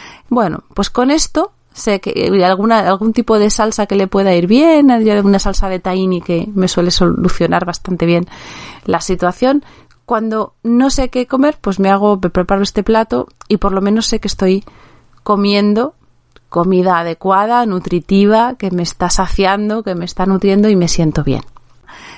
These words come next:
Esto con la comida es más o menos lo que hago. Luego intento, pues eso, mm, la verdad que yo no ceno mucho porque vengo de dar clase, entonces tampoco me pilla con mucha hambre y demás. Pero realmente como base, como base,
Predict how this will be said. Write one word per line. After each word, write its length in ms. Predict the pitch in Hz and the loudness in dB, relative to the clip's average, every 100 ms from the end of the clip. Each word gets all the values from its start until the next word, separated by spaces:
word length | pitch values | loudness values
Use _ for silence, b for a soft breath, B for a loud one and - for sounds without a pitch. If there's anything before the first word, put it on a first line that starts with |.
| B | B
Esto 300 | - 240 254 | -4 -2 -2
con 140 | 226 208 | -2 -2
la 80 | 190 | -2
comida 380 | 214 254 269 | -2 0 0
es 100 | 180 | 0
más 180 | 180 170 | -2 -4
o 40 | 170 | 0
menos 340 | 165 175 160 | 0 2 2
lo 160 | 156 147 | 0 0
que 160 | - | -2
hago. 240 | 135 135 143 | -2 0 0
Luego 240 | 151 160 | 2 2
intento, 420 | 156 160 165 170 | 0 -2 -2 -2
pues 220 | 160 147 | -4 -4
eso, 200 | 143 - - - | -2 -2 -2 -10
mm, 160 | 156 151 - - - - - - | -10 -10 -10 -12 -14 -16 -16 -6
la 180 | 170 170 | 0 0
verdad 240 | 151 156 | 0 -2
que 120 | 170 | -2
yo 180 | 160 160 160 | -2 0 0
no 180 | 165 | 0
ceno 400 | 156 160 156 147 | 0 0 0 2
mucho 460 | 151 196 294 - 277 | 2 4 2 2 -2
porque 340 | 214 - 156 | -2 -2 -2
vengo 240 | 151 156 151 | 0 0 -2
de 80 | 147 | -2
dar 180 | 143 | -4
clase, 500 | - 185 220 226 - | -2 2 2 2 0
entonces 420 | 185 170 160 165 - B B B - | -2 -4 -2 -2 -4 B B B -8
tampoco 380 | - 165 160 165 | -4 -2 -2 -2
me 140 | 160 | -2
pilla 240 | - 170 156 | 0 -2 0
con 140 | 160 | 0
mucha 300 | 160 - 190 | 0 2 2
hambre 200 | 254 220 | 2 2
y 20 | |
demás. 240 | 160 156 - | 2 0 0
Pero 200 | 196 185 | 0 0
realmente 500 | 208 285 294 285 285 | 0 2 0 0 -2
como 260 | 190 175 | -2 0
base, 380 | 196 277 - 233 | -2 -2 -6 -8
como 240 | - 190 | -8 -4
base, 420 | 196 269 - 277 | -2 -2 -4 -6